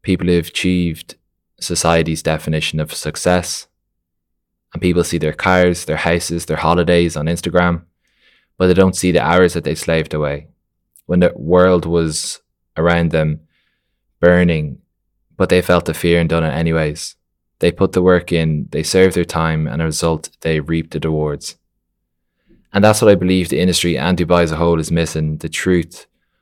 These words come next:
of the sacrifices people had to make, the gratifications they had to delay,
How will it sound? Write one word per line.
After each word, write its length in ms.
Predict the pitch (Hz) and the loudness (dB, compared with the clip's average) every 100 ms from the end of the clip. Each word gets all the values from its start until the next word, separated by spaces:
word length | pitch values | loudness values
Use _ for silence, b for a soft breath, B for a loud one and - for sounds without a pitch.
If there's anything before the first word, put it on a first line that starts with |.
| _ | _
of 140 | - 82 | -10 -6
the 80 | 80 | 0
sacrifices 680 | 92 92 87 85 82 82 | 2 2 0 0 0 -4
people 320 | - 87 80 | -6 -6 -6
had 160 | 80 78 | -6 -4
to 80 | 78 | -2
make, 560 | 80 80 78 - - _ _ _ _ _ _ _ _ | 0 0 -4 -12 -20 _ _ _ _ _ _ _ _
the 80 | 76 | -2
gratifications 720 | 90 87 - 82 87 85 78 | 2 2 0 -2 0 -2 -4
they 80 | 82 | -4
had 120 | 80 | -4
to 60 | 73 | -6
delay, 600 | 76 80 80 78 78 | -6 -2 -2 -2 -6